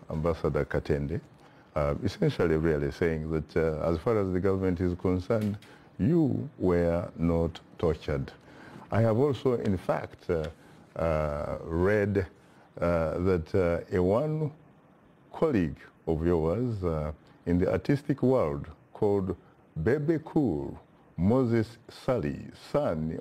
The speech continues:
of veteran politician Bidandi Sali, has actually said, for the record, that whatever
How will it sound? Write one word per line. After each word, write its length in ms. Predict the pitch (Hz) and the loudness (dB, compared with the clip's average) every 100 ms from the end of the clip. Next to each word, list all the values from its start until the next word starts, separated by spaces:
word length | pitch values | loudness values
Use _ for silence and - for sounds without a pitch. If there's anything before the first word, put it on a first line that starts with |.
| - | 0
of 300 | 92 87 85 - - _ | 2 0 -4 -12 -20 _
veteran 520 | 76 101 113 110 104 | -2 0 2 0 0
politician 680 | - 101 95 127 110 - 143 156 - _ | 0 0 0 0 -2 0 -2 -4 -18 _
Bidandi 540 | 92 90 117 147 147 131 | -2 0 0 0 0 -2
Sali, 640 | - 147 110 76 65 67 - _ _ - _ | 0 0 0 0 -4 -12 -20 _ _ -20 _
has 160 | - 98 | -2 0
actually 420 | 156 - 135 107 | 0 -2 -2 0
said, 680 | 101 - 156 104 78 80 76 - - _ | -2 -2 0 0 0 -2 -4 -6 -20 _
for 420 | - 135 175 190 - | -2 0 0 -2 -4
the 180 | 135 151 | 0 2
record, 680 | 151 143 - 85 73 71 80 - _ - - _ - | 2 0 0 0 0 -2 -6 -8 _ -20 -20 _ -2
that 260 | 101 110 | 0 0
whatever 520 | - 104 156 143 131 | 0 0 0 2 0